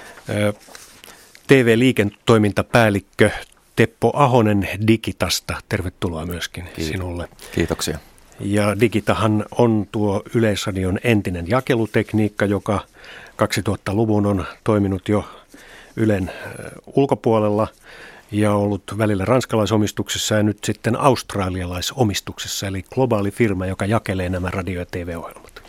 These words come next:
Speaker 2: Kyllä näin on. Meidän kunniatehtävämme on ne kaikille suomalaisille jakaa.
Speaker 1: No niin, siis nyt, ö,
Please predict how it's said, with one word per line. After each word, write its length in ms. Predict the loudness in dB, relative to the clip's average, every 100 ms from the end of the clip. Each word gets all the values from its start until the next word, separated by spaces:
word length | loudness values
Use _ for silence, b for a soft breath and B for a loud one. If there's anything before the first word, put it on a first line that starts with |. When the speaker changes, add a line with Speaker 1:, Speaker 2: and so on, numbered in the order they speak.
| -12
Speaker 2:
Kyllä 300 | -10 -8 -10
näin 260 | -10 -10
on. 100 | -10 -6
Meidän 260 | -4 -4 -6 -2
kunniatehtävämme 840 | 0 2 4 2 2 -2 -2 -4
on 100 | -8
ne 80 | -10 -8
kaikille 320 | -6 -4 -6
suomalaisille 680 | -6 -4 -2 -2 -4 -6 -8
jakaa. 300 | -8 -10 -16 -20 -20 -20 -20 -20 -20 -20 B B B B B B B
Speaker 1:
No 160 | 2 4
niin, 280 | 4 2 2
siis 320 | 0 0 0
nyt, 260 | 0 0 0
ö, 220 | 0